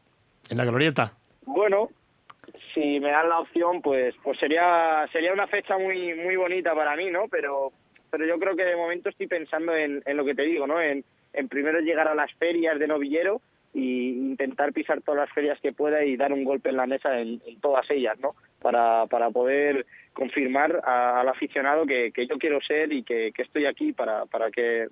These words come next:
Speaker 2: para ser figura del toreo, ¿no?
Speaker 1: Desde luego, ambición no te falta. Oye, has comentado antes de llegar a los liderazgos. ¿Qué recuerdas de la Escuela de Taurina de Salamanca, la Escuela de Tauromaquia de Salamanca, donde estabas desde los nueve años?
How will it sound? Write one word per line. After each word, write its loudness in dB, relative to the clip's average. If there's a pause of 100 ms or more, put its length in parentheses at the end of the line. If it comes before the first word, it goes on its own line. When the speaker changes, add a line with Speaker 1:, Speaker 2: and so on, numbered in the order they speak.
Speaker 2:
para -6
ser 0
figura 0
del -4
toreo, 0
¿no? -10 (320)
Speaker 1:
Desde 0
luego, 4
ambición 2
no 2
te 2
falta. 0
Oye, 4
has 2
comentado 2
antes 0
de 2
llegar 4
a 4
los 4
liderazgos. 2 (240)
¿Qué 2
recuerdas 4
de 4
la 2
Escuela 4
de 0
Taurina 2
de 2
Salamanca, 2
la -2
Escuela -2
de -2
Tauromaquia -2
de -2
Salamanca, 0
donde 2
estabas 2
desde 2
los 2
nueve 4
años? 2